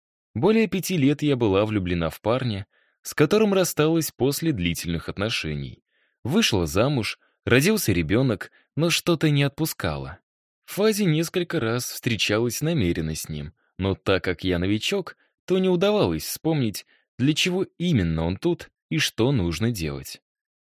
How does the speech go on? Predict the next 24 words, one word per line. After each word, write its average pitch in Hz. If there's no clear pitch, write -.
Было 185
все 175
путано. 76
Мы 190
никогда 170
не 156
разговаривали 147
в 71
фазе, -
поэтому 190
я 139
просыпалась 101
расстроенная. 76
Но 98
в 98
один 95
прекрасный 90
момент 156
мы 202
смогли 180
поговорить 175
в -
фазе. 71
Обнялись, 113